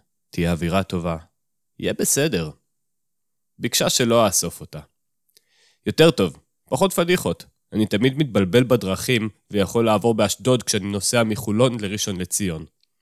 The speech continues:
תמיד מתפספסת לי יציאה כי אני באמצע שירת קריוקי של זוהר ארגוב. אני גם נראה טוב יחסית. הורדתי איזה חמישה קילו בחדר כושר. פיזית, אני במצב הכי טוב שהייתי מאז שנולדתי.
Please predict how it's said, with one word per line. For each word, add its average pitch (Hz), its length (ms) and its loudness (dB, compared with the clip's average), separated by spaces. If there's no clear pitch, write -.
תמיד 131 240 2
מתפספסת 127 640 -2
לי 107 80 0
יציאה 104 480 2
כי 98 120 -6
אני 92 160 -4
באמצע 95 600 0
שירת 113 380 -2
קריוקי 101 540 0
של 92 240 -4
זוהר 95 380 0
ארגוב. 82 440 -6
אני 127 180 2
גם 151 240 4
נראה 92 200 2
טוב 87 200 -6
יחסית. 82 560 -8
הורדתי 143 440 0
איזה - 140 2
חמישה 104 400 0
קילו 117 260 2
בחדר 98 320 -2
כושר. 87 400 -2
פיזית, 170 560 2
אני 104 140 2
במצב 104 520 2
הכי 147 200 0
טוב 135 180 -2
שהייתי 127 640 0
מאז 113 320 2
שנולדתי. 92 640 0